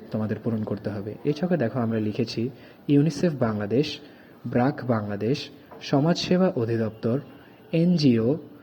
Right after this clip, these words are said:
লোকাল এডুকেশন অ্যান্ড ইকোনমিক ডেভেলপমেন্ট অর্গানাইজেশন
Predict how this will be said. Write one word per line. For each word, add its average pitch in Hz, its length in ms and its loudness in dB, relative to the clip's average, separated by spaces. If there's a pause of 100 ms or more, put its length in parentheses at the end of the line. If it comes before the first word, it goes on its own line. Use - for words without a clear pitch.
(300)
লোকাল 127 480 4
এডুকেশন 127 640 2
অ্যান্ড 117 320 -2
ইকোনমিক 175 480 2
ডেভেলপমেন্ট 120 600 0
অর্গানাইজেশন 117 800 -2